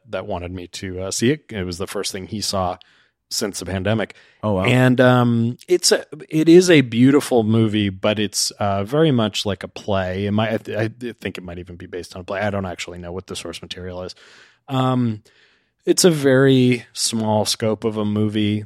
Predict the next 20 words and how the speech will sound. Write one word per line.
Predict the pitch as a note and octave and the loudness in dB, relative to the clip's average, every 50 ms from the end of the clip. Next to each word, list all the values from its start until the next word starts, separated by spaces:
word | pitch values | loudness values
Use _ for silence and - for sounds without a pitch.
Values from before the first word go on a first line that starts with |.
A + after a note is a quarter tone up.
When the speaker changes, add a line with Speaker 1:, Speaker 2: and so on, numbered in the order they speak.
| - _ | -8 _
Speaker 1:
The | A#2 A#2 | -6 -4
story | - - - C#3 C3 C3 C3+ | -4 -2 0 2 4 6 6
that | C3+ B2 A#2 A2+ - | 4 4 2 0 0
they're | A2+ G#2+ | -2 -4
telling | - - - B2+ B2 B2+ B2 B2 A#2+ A#2+ A2+ A2 - _ _ _ _ _ _ _ _ _ _ _ _ _ _ _ _ _ _ _ _ _ - - - | -4 -2 -2 0 2 2 2 2 0 0 -2 -4 -8 _ _ _ _ _ _ _ _ _ _ _ _ _ _ _ _ _ _ _ _ _ -14 -8 -2
is | B2 B2 A#2 G#2 | -2 -2 0 0
more, | A#2 A#2+ B2 A#2+ A#2+ A#2 A#2 A#2 A2+ A2 G#2+ G#2+ - G2+ | 2 2 4 4 6 6 6 8 8 6 6 4 2 0
um, | G2+ F#2+ F#2+ F#2 F#2+ F#2+ F2+ F2 - - | -2 -2 -2 -2 -4 -6 -8 -10 -14 -16
poetic | - - A#2 G#2+ G#2 G2+ G#2 A#2+ C3 C3+ - - - - _ _ _ _ _ _ _ _ | -8 -4 -2 0 0 0 0 0 0 -2 -2 -6 -16 -20 _ _ _ _ _ _ _ _
than, | G2 F#2+ F#2 G#2 G2+ G2+ G2+ G2 G2 F#2+ G2 F#2+ F#2+ F#2+ F2+ - _ _ | -14 -6 -2 0 2 2 2 2 0 0 -2 -2 -4 -6 -8 -14 _ _
you | - A2+ | -6 -4
know, | G2+ G2+ F#2+ | -4 -2 -2
direct. | F#2 G#2+ G2+ G2 G2 G#2 - - _ - - - _ _ _ _ _ _ _ | -2 0 2 2 2 2 0 -2 _ -12 -12 -12 _ _ _ _ _ _ _
It's | - A2 G2+ - - A#2+ | -12 -10 -8 -6 -4 -2
not, | A#2 A#2 A#2+ A#2+ A#2 A2+ A2+ A2 - - - - - - _ _ - | 0 2 2 2 2 2 0 -2 -4 -6 -6 -6 -10 -14 _ _ -8
uh, | A#2 G#2+ G2+ G2+ G2 G2 F#2+ F2 | -4 -2 -2 -2 -2 -2 -2 -4
something | - - - G#2 F#2+ - G2+ F#2+ | -4 -4 -4 -4 -4 -4 -4 -2
I | F#2+ F#2 F#2 F#2 F#2 F#2 F#2 F#2 - _ | -2 -2 -2 -2 -2 -2 -4 -6 -8 _
would | - G2 F#2+ F2 - | -8 -8 -8 -8 -6
generally | - G#2 G2 F#2 F#2 F2+ E2+ E2+ E2+ E2+ E2+ E2 E2 | -6 -4 -2 -2 -4 -4 -6 -6 -8 -10 -10 -12 -16